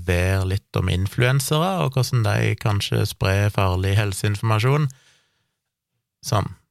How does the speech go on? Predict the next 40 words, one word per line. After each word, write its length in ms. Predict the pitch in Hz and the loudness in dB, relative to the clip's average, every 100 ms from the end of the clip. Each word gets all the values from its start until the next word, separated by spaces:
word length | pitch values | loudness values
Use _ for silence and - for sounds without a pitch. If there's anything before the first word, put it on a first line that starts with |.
| _ _ _ _ | _ _ _ _
dere 320 | - 101 - 85 - | -6 -4 -6 -8 -8
sikkert 300 | - 90 85 | -6 -2 -2
har 80 | 85 | -2
fått 140 | 90 90 | -2 0
med 100 | 107 | 0
dere. 240 | - 139 - _ _ _ _ _ _ _ 123 | 0 -2 -4 _ _ _ _ _ _ _ 0
Ingeborg 380 | 113 110 107 104 | 2 2 2 2
har 100 | 95 | 4
jo 60 | |
også 320 | 98 104 98 92 | 4 2 2 2
engasjert 480 | 101 101 101 101 - | 0 0 0 0 0
seg 100 | 98 | 0
en 80 | 92 | 2
del 220 | 92 90 | 0 -2
i 60 | 87 | 0
det, 160 | 143 147 | 0 0
og 160 | 123 110 | -2 0
reagert 400 | 104 98 98 - | 0 0 -2 -2
på 160 | 104 98 | -2 -2
flere 600 | - - 85 90 98 101 92 - _ _ _ _ - | -4 -4 -2 0 0 0 0 -4 _ _ _ _ -2
influensere 720 | 107 110 104 101 - 98 92 90 | 0 0 0 0 0 0 0 0
de 80 | 90 | -2
siste 320 | - 90 101 | -4 -4 -2
årene, 400 | 92 98 92 - | 0 2 0 -2
som 160 | - 107 | -2 0
har 160 | 95 107 120 | 0 -2 -4
gått 240 | 151 139 | -2 -2
ut 160 | 92 90 | 0 0
med 400 | 87 85 82 82 _ _ _ _ - | 0 0 0 -4 _ _ _ _ -6
og 60 | 135 | 0
promotert 460 | 127 95 92 92 - | 2 2 0 -2 -2
ting 220 | 90 90 | -2 -2
som 140 | - 101 | -4 -4
det 80 | 92 | -4
ikke 140 | - | -4
er 40 | 104 | -4
noe 100 | 101 | -2
vitenskapelig 600 | 98 98 - 92 90 98 90 | -4 -4 -2 -2 -2 -2 -2
dekning 320 | 87 - 95 | -4 -4 -6
for, 380 | - 101 104 | -2 -2 -2